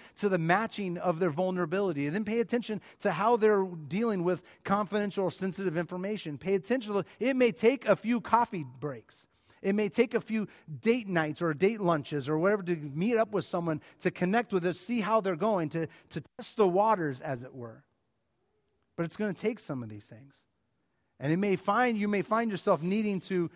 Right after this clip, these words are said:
search more and more. But as the writer of Hebrews says, "Let us not give up meeting with each other, as some do, just kinda think that they can do it on their own. But let's not stop meeting with each other and keep having coffee with one another. Keep paying attention to your energy level and to the matching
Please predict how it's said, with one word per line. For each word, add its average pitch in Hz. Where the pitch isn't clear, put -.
search 220
more 196
and 185
more. 202
But 175
as 175
the 165
writer 202
of 160
Hebrews 196
says, 156
"Let 202
us 180
not 185
give 190
up 196
meeting 196
with 139
each 131
other, 143
as 151
some 208
do, 190
just 160
kinda 180
think 170
that 170
they 165
can 160
do 190
it 202
on 180
their 175
own. 196
But 160
let's 180
not 196
stop -
meeting 202
with 160
each 151
other 165
and 170
keep -
having 208
coffee 220
with 170
one 156
another. 156
Keep -
paying 226
attention 208
to 202
your 185
energy 202
level 165
and 156
to 190
the 175
matching 202